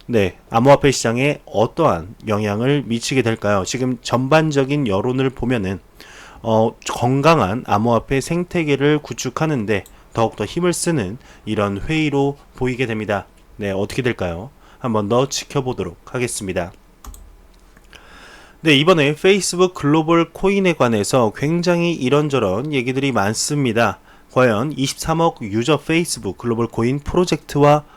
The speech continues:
의미 그리고 파장은 무엇인가? 예, 알아보도록 하겠습니다.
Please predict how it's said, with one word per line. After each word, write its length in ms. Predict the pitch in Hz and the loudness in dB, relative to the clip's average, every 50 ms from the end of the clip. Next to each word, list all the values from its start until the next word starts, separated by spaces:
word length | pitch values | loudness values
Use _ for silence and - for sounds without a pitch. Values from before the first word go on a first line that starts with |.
| - - - - - | -20 -20 -20 -10 -4
의미 460 | 110 123 135 151 151 135 98 82 78 - _ _ - | 0 2 2 2 2 0 -2 -4 -6 -12 _ _ -8
그리고 200 | 98 95 92 101 | -6 -4 -4 -4
파장은 640 | - - 160 165 - 151 123 117 123 147 175 175 - - - - - - | -2 -2 -2 0 2 0 0 2 0 0 -2 -4 -6 -10 -18 -20 -14 -4
무엇인가? 800 | - 117 131 156 165 156 - - 127 120 104 98 101 92 87 - - _ _ _ - - | 2 4 6 8 8 6 4 2 -2 -2 0 2 2 2 0 -2 -8 _ _ _ -16 -10
예, 300 | 92 95 95 90 95 127 | -8 -6 -6 -4 -4 -4
알아보도록 840 | 139 127 104 104 113 113 107 107 104 - 110 113 123 127 - - 151 | -2 -2 0 2 0 0 0 -2 -4 -2 0 0 0 0 -2 -4 -6
하겠습니다. 540 | 151 147 - - 117 101 90 90 87 87 | -6 -4 -6 -4 -4 -4 -4 -4 -4 -6